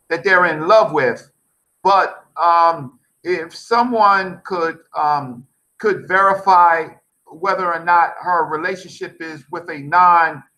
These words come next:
uh, African or non, uh, uh, of, of the demographic that she is even writing about, and I'm not so sure. But to me, that all those things are problematic because it seems like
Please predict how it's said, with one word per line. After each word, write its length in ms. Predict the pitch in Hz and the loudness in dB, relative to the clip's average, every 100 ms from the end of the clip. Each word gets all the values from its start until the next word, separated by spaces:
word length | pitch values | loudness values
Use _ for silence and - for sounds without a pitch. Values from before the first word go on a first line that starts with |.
| _ _ | _ _
uh, 220 | 147 151 139 - | 0 2 2 2
African 680 | 214 190 - 147 139 139 - _ _ | 0 0 -10 -12 -14 -16 -20 _ _
or 300 | - 160 156 | -4 -2 -2
non, 600 | 143 175 185 175 165 156 - | -4 2 4 4 2 -2 -6
uh, 440 | 147 147 240 - - _ _ _ _ _ _ _ _ - - | 0 2 2 -2 -10 _ _ _ _ _ _ _ _ -16 -12
uh, 300 | 143 156 - _ _ | -12 -12 -16 _ _
of, 400 | - 139 180 175 | -8 -4 -4 -4
of 200 | 160 180 | -4 -4
the 60 | 170 | -4
demographic 760 | 170 208 196 185 196 180 185 - | -4 -4 -4 -2 0 0 -6 -8
that 120 | 160 | -10
she 220 | - 196 | -8 -14
is 120 | 175 | -12
even 280 | 180 170 156 | -12 -10 -6
writing 380 | 156 180 202 170 | 0 0 0 -8
about, 440 | 139 135 131 131 - - | -4 0 2 0 -8 -8
and 140 | 185 | 0
I'm 140 | 240 302 | 0 2
not 200 | 294 285 | 0 0
so 120 | 240 | -4
sure. 500 | - - 220 117 - - _ _ _ | -6 -4 -2 0 -4 -14 _ _ _
But 360 | 214 214 - - - | -2 -2 -6 -20 -12
to 100 | 254 | -10
me, 260 | 262 302 240 | -8 -10 -8
that 180 | 233 190 - | -8 -8 0
all 260 | 262 285 277 | 2 2 0
those 220 | 254 - | -4 -4
things 320 | 247 226 185 | -8 -8 -8
are 160 | 190 - | -10 -2
problematic 800 | 233 208 180 175 214 226 185 | 2 2 0 0 2 2 0
because 320 | 175 175 202 180 | -10 -10 -10 -10
it 80 | |
seems 320 | 175 220 196 185 | -14 -14 -10 -2
like 260 | 170 175 | -2 -2